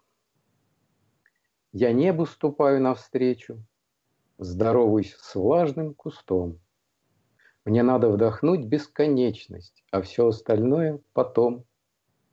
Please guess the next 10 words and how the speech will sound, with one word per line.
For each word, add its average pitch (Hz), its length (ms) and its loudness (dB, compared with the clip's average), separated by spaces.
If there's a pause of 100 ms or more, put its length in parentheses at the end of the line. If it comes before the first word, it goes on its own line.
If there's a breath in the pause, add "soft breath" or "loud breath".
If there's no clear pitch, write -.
(280)
К - 100 -20
чему 127 320 2
не 123 120 4
звала 113 400 4
бы 170 200 -2
эпоха, 123 640 -4 (720)
зов 110 380 -2 (160)
вечности 101 880 -6 (720)
в - 80 -20
сердце 170 600 -2